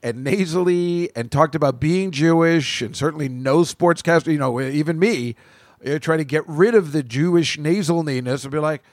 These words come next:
"Yeah, the Mets are gonna be, it's gonna be unbelievable, twenty fifteen, we're going to the World Series," you know, like, that kind of stuff. So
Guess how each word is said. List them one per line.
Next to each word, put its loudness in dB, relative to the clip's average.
"Yeah, 0
the 0
Mets 0
are 2
gonna 2
be, 4
it's -2
gonna 0
be 2
unbelievable, 0
twenty 0
fifteen, 0
we're 2
going 2
to -6
the 2
World 4
Series," 0
you -4
know, 0
like, -2
that 0
kind -6
of -6
stuff. -4
So 0